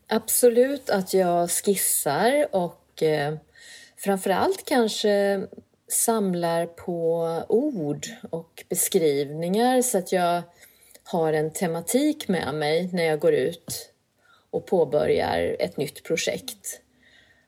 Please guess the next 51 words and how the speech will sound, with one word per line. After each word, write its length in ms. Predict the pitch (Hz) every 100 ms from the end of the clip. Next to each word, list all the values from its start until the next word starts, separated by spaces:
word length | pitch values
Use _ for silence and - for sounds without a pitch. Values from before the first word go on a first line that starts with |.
| _ _ -
Eh, 440 | 190 165 156 160 - - - _
och 200 | 185 185
då 220 | 185 208 240
är 180 | 185
det 80 | 160
ju 60 | 220
nästan 320 | 226 - 185
alltid 300 | 185 175 190
så. 260 | - 220 202
Numera 580 | 190 233 233 185 180
ser 220 | 180 - 170
jag 120 | 175
ju 60 |
mitt 180 | 196 165
arbete 380 | 185 165 156 156
som 140 | 160
en 280 | 156 151 156
lång 440 | 175 247 254 247 240
process. 560 | 220 208 - - - -
Det 60 |
är 160 | 180 175
ju, 280 | 170 165 165 - - - - - -
jag 140 | 185
menar, 160 | 180 165
jag 160 | 170
hade 180 | 180 185
ju 40 |
aldrig 160 | 185 185
kunnat 260 | 175 160 170
göra 160 | 156
det 80 | 156
jag 140 | 147
gör 160 | 156 151
idag 320 | 160 165 165
om 220 | 196 185
jag 120 | 180 170
inte 100 | 160
hade 160 | 156
gjort 220 | 151 156
det 80 | 160
jag 120 | 151
gjorde 240 | 151 151 147
igår. 600 | 147 240 254 151 147 190
Alltså 320 | - 170 180
att 100 | 170
det 80 | 170
finns 320 | - 185 175
en 100 | 160
sån 260 | 160 143 156
otrolig, 680 | 156 208 208 190 156 156 156 - _ _ _ _ _ -
eh, 320 | 151 -